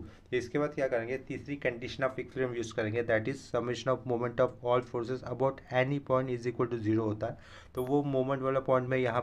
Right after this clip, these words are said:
पे ले लेता हूँ, पॉइंट ए ले लेता हूँ, ठीक है। And लिखा summation of moment of all forces about point A consider किया is equal to zero। तो एच ए और ये वी ए, ये दोनों फोर्सेस पॉइंट ए से जा रहे हैं ना, तो उनका मोमेंट कैसा होगा? ज़ीरो ही होगा, ठीक है।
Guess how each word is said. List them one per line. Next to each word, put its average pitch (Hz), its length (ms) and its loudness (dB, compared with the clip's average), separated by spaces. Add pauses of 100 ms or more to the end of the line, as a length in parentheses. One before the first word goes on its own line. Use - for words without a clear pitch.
पे 127 60 0
ले 123 180 0
लेता 120 260 2
हूँ, 127 160 2
पॉइंट 127 300 2
ए 131 120 2
ले 110 140 2
लेता 92 240 -4
हूँ, 95 180 -6
ठीक 143 180 -2
है। 104 140 -4 (440)
And 131 240 6
लिखा 113 280 2 (380)
summation 131 500 0
of 135 300 2
moment 127 360 -2
of 131 280 4
all 120 280 4
forces 120 520 0
about 120 400 2
point 123 300 0
A 120 140 -2
consider 117 380 0
किया 117 280 -2
is 113 200 -2
equal 117 300 0
to 135 200 -4
zero। 110 260 0 (460)
तो 147 60 4 (180)
एच 127 260 0
ए 156 80 6
और 131 240 2
ये 131 160 2
वी 120 140 -6
ए, 127 140 0
ये 131 200 0
दोनों 127 320 4
फोर्सेस 131 420 -2
पॉइंट 127 300 0
ए 131 180 2
से 139 160 0
जा 123 180 6
रहे 101 100 4
हैं 113 60 -2
ना, 143 80 0
तो 127 140 -2
उनका 117 320 -2
मोमेंट 127 320 0
कैसा 123 260 2
होगा? 127 300 8
ज़ीरो 120 300 2
ही 120 80 4
होगा, 95 260 0 (120)
ठीक 147 180 0
है। 113 80 2